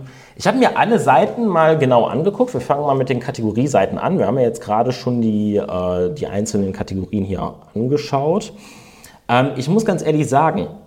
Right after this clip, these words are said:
Se-, äh, Porter ist bei den, bei den Kategorieseiten, sogar bei den Filtern leicht vorne.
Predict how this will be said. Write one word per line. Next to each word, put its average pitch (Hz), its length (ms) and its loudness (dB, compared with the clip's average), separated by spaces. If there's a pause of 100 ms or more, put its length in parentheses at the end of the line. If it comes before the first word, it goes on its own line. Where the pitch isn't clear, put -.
(340)
Se-, 104 480 0
äh, 107 200 4
Porter - 600 -2 (640)
ist 143 520 -4
bei 110 260 4
den, 101 560 0 (840)
bei - 140 -2
den 208 100 2
Kategorieseiten, 104 840 0
sogar 98 400 0
bei 98 80 -4
den 95 120 -4
Filtern 170 560 0
leicht 101 340 0
vorne. 82 340 -4